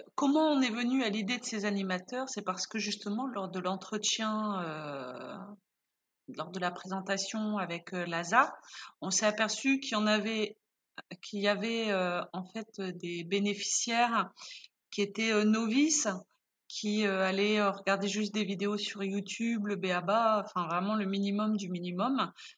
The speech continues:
C'était plus par, euh, divertissement. Et puis, on s'est aperçu qu'il y a d'autres personnes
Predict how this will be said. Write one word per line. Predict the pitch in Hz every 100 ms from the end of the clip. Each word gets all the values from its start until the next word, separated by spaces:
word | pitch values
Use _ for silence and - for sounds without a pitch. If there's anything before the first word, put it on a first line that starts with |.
| _ _
C'était | - 190 208
plus | 202 240 240 -
par, | 214 190 185
euh, | 185
divertissement. | 175 190 202 196 - - 233 269 - - - - -
Et | 190
puis, | 285
on |
s'est | 269 240
aperçu | 208 220 - 320
qu'il | -
y | 202
a |
d'autres | 226 254
personnes | 240 226 302